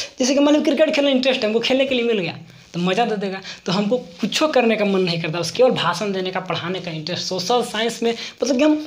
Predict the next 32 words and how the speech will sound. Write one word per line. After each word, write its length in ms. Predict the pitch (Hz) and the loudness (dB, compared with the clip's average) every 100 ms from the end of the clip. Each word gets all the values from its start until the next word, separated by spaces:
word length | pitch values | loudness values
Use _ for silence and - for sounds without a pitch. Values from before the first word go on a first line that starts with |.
| - - | -10 -4
समाज 360 | 254 262 320 | 2 4 4
से 140 | 330 254 | 4 4
जुड़ना 300 | 220 226 233 | 4 4 2
चाहते 320 | 220 165 196 | 0 0 0
हैं, 60 | |
link 640 | 185 208 233 - 214 202 190 | 4 4 2 0 -2 -2 0
होता 180 | 233 262 | 2 2
है 120 | 196 | 2
ground 280 | 208 233 214 | 2 4 4
level 260 | 170 156 151 | 2 0 -4
पे। 140 | 175 160 - - - - - - _ | -6 -8 -10 -20 -20 -20 -20 -20 _
तो 120 | - 165 | -12 -4
कहिएगा 280 | 196 214 233 | 0 2 4
कि 100 | 226 | 2
सिविल 340 | 208 180 247 | 0 2 4
सर्विस 300 | 254 262 262 | 4 2 2
काहे 160 | 262 285 | 0 2
नहीं 100 | 269 | 2
ज्वाइन 220 | 240 214 | 2 0
करते 300 | 175 160 - | -4 -6 -8
हैं? 300 | 143 170 151 - | -10 -6 -4 -4
<laughs> 180 | - - | -6 -6
अतः 140 | 196 226 | -4 -2
तैयारी 400 | 233 202 180 269 | 0 0 0 0
होगा, 180 | 277 294 226 - - 180 | 0 -2 -6 -12 -14 -8
तैयारी 280 | 165 - - | -8 -6 -8
करना 300 | 190 220 392 | -6 -4 -4
है, 180 | 226 330 - | -4 -8 -6
पढ़ना 240 | 165 247 | -4 -2
है। 80 | 190 | -4
अभी 140 | 196 | -4
तो 160 | 254 | 0